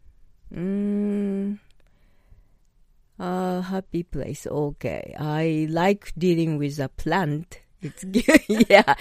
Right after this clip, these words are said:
So taking care of yard kind of things, and, you know, and also visiting Japan and the beautiful, uh, seasons. Enjoy, uh, their different four seasons.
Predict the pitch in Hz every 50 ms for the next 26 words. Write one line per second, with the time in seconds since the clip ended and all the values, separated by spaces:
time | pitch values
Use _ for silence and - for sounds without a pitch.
0 | - - - - 269 185 - - 240 190 226 226 202 196 202 - 170 156 151 143
1 | 139 143 147 143 143 139 147 139 139 143 147 151 156 160 175 - 170 151 165 170
2 | 165 - 165 156 156 160 170 170 170 - - - 147 165 160 151 151 151 151 151
3 | - - 208 190 147 139 143 - - - _ _ _ - - - _ - - 208
4 | 226 214 208 208 254 240 - 247 220 202 202 196 190 196 175 196 190 180 180 196
5 | 180 - 160 170 156 - 143 139 - - 151 156 156 151 143 143 143 143 143 143
6 | 151 156 151 151 151 156 - - 143 143 143 139 135 143 156 - - - - -
7 | _ _ - _ - - - 135 127 - - - - - - - - - - -
8 | 160 - - - - - 196 180 175 156 156 160 165 165 165 170 180 - - -
9 | _ - - _ _ _ - 160 165 165 160 156 170 165 165 156 151 151 - -
10 | 151 139 139 139 139 143 156 151 151 147 143 143 165 175 175 - - 151 143 143
11 | - - 156 - _ - - - 165 165 170 - - 175 175 160 139 143 135 131
12 | 135 - -